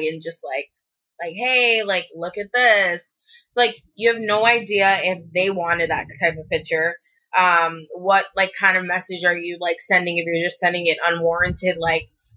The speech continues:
me and you were talking about socks and all of a sudden I get a dick pic. Like, w-, where did that come from?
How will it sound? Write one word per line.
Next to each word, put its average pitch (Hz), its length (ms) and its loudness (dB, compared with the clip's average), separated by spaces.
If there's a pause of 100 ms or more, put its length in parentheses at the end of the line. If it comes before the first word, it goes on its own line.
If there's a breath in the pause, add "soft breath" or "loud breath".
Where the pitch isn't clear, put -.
me 202 160 4
and 196 80 2
you 196 80 2
were 190 80 2
talking 175 300 0
about 170 200 0
socks 170 360 2
and 170 100 -6
all 160 220 0
of 170 40 0
a 165 40 0
sudden 156 300 -2
I 151 100 -4
get 156 140 0
a 139 200 0
dick 151 140 -2 (120)
pic. - 100 -4 (180)
Like, 156 300 -8 (400)
w-, 175 240 -20
where 190 160 2
did 180 100 2
that 170 200 2
come 160 100 -10
from? - 580 -18